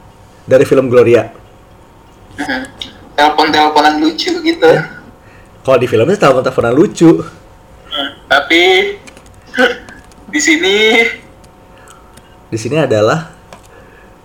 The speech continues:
Speaker 1: em, mesinnya cuma bisa dibuat, cuma bisa dipakai sama si dokter sama Gloria. Nah, tapi di sini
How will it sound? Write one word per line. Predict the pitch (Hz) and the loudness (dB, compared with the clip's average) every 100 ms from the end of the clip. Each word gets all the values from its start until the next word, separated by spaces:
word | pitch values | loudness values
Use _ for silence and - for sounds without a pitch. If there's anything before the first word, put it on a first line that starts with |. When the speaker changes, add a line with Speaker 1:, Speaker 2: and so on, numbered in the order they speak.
| - - | -20 -20
Speaker 1:
em, | - 123 120 117 113 110 - - - - - - - - - - | -6 -2 0 0 -2 -6 -16 -20 -20 -20 -20 -20 -20 -20 -20 -12
mesinnya | 131 131 120 156 | -4 -4 0 0
cuma | 170 135 | 2 2
bisa | 123 131 | 0 -2
dibuat, | 120 113 117 110 - - 139 113 | -2 0 0 -2 -12 -20 -18 -6
cuma | 131 | -4
bisa | 123 139 | 0 0
dipakai | 117 113 | 0 -2
sama | 165 147 135 | -2 -2 -2
si | |
dokter | 113 95 123 | -4 -2 -4
sama | 139 135 | -2 -2
Gloria. | 120 95 98 90 - - - - - - - - - - - | 2 2 2 -2 -4 -18 -20 -20 -20 -20 -20 -20 -20 -20 -20
Nah, | - 131 113 - | -6 -6 -6 -4
tapi | 240 247 160 165 - - | -2 0 0 -2 -6 -8
di | 135 | -6
sini | - 127 170 220 | -4 -2 -2 -2